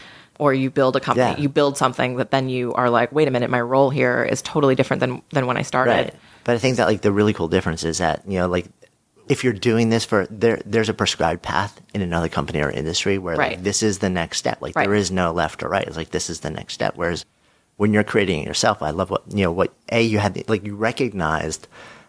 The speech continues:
Speaker 2: that you actually had the opportunity to
Speaker 1: Sure,
Speaker 2: choose
Speaker 1: totally.
Speaker 2: to do it differently, you
Speaker 1: Right.
Speaker 2: know, and to actually reclaim the part of it that you liked and then literally create the job that you wanted and sort of, like,
Speaker 1: Yeah.
Speaker 2: pull it back. And, and at the same time, still grow your company, still scale your business, still,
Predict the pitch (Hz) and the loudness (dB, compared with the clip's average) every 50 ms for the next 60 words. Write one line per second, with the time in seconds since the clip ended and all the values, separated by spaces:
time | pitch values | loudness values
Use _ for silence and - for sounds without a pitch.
0 | _ _ 98 90 95 104 95 87 - - 104 110 92 117 - - 113 113 110 110 | _ _ -10 -4 0 2 2 2 0 0 0 0 0 0 -2 -2 -2 0 0 0
1 | 107 90 98 90 85 - 90 - - 113 95 85 82 73 80 76 71 - - _ | 0 2 2 0 0 -2 -4 -4 -2 -2 -2 -2 0 0 2 0 0 0 -4 _
2 | - - 151 135 131 127 - - 143 131 123 127 139 127 82 - 80 135 143 - | -2 0 2 2 2 2 2 2 2 2 2 2 2 0 2 0 0 0 0 -2
3 | - 62 - - - - - 64 57 - - - - 196 190 117 87 87 82 - | -2 -2 -2 -4 -6 -4 -4 -4 -4 -6 -8 -10 -4 -2 0 0 2 2 2 2
4 | - 92 - - - - - - - 92 90 87 92 - - - 80 85 85 80 | 0 -2 -2 -4 -4 -6 -4 -2 -2 -2 -2 -2 -4 -6 -4 -6 -6 -6 -8 -10
5 | - - - 80 90 90 - - - - 92 92 87 87 82 85 - - 98 90 | -6 -4 -4 -2 -2 -2 -2 -2 -4 -4 -2 -2 0 0 0 0 -2 -4 -4 -2
6 | 90 92 87 85 92 98 95 98 95 82 78 - - - - 90 80 78 69 - | 0 0 0 0 2 4 4 4 4 2 0 -2 -4 -6 -4 -2 -2 -2 -2 -4
7 | - 78 - 67 - - - - - - - 82 76 78 78 73 73 73 - - | -6 -4 -2 -2 -2 -2 -2 -2 -4 -4 -4 -6 -6 -4 -4 -4 -2 -2 -4 -4
8 | - - - - - - - - - - 156 - - - - - - - - _ | -6 -6 -6 -6 -6 -6 -6 -8 -4 -2 -2 0 0 -2 -6 -8 -12 -18 -20 _
9 | - - 98 90 87 - 87 82 82 - - - 101 92 - _ _ 113 117 123 | -4 -2 0 0 0 0 0 -2 -2 -2 -4 -6 -8 -8 -8 _ _ -2 -2 0
10 | 123 120 113 107 - 85 - - 90 87 - - 123 117 92 - - - - - | 0 0 0 -2 -2 -2 -2 -2 -2 -2 -2 -2 -2 0 0 0 -2 -2 0 0
11 | 107 101 104 95 85 82 80 - 110 110 - 90 73 67 - - - - - 95 | 0 0 0 -4 -6 -6 -4 -2 -2 -2 -2 -4 -6 -6 -6 -8 -4 0 0 2
12 | 95 92 - - 85 80 80 73 - 90 92 - - - - - - - - 92 | 2 0 0 0 0 2 2 2 4 4 2 2 0 -4 -6 -6 -4 -2 0 0
13 | 82 87 90 | 0 0 -2